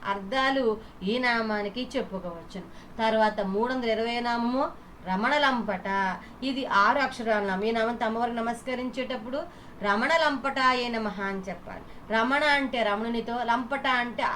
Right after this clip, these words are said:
అత్యంత సన్నిహిత్య సామ్య సంబంధం కలది అని అర్థం.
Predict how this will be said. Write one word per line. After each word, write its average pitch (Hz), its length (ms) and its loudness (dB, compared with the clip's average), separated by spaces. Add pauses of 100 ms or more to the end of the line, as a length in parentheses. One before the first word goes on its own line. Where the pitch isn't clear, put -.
(380)
అత్యంత 277 540 0
సన్నిహిత్య 240 840 0 (440)
సామ్య 240 420 4
సంబంధం 214 600 -2
కలది 190 360 -2
అని 220 120 0
అర్థం. 180 240 -8